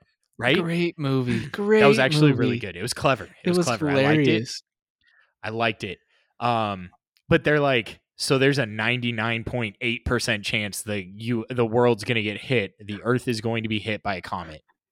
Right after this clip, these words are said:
Speaker 2: So
Speaker 1: in
Speaker 2: you're not
Speaker 1: six months
Speaker 2: hundred percent
Speaker 1: and
Speaker 2: sure,
Speaker 1: fucking
Speaker 2: right?
Speaker 1: fourteen days. And they're like, "Well,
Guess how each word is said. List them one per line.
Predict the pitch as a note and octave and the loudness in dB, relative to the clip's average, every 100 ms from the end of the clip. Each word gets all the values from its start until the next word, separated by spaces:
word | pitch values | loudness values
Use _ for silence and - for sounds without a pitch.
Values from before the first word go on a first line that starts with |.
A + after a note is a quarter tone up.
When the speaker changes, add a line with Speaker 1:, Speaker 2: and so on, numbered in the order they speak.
| _ | _
Speaker 2:
So | - C#3 | 0 4
Speaker 1:
in | D#3+ | 6
Speaker 2:
you're | C#3 | 4
not | C#3 C#3 D#3 | 2 0 0
Speaker 1:
six | C3+ D#3 | 2 2
months | D3 C3+ | 2 0
Speaker 2:
hundred | C3+ | 0
percent | |
Speaker 1:
and | B2+ | -2
Speaker 2:
sure, | B2+ | 2
Speaker 1:
fucking | A2+ G#2 | 2 2
Speaker 2:
right? | A#2 | 0
Speaker 1:
fourteen | C3+ G#2 - G#2 | -2 -4 -6 -8
days. | G2 D#2+ - _ _ _ _ - | -8 -10 -16 _ _ _ _ -6
And | C3+ | 2
they're | F3 | 4
like, | E3 D3 - _ _ | 4 0 -6 _ _
"Well, | B2+ G3 D#3+ G#2 F#2+ - | 0 4 4 2 -2 -6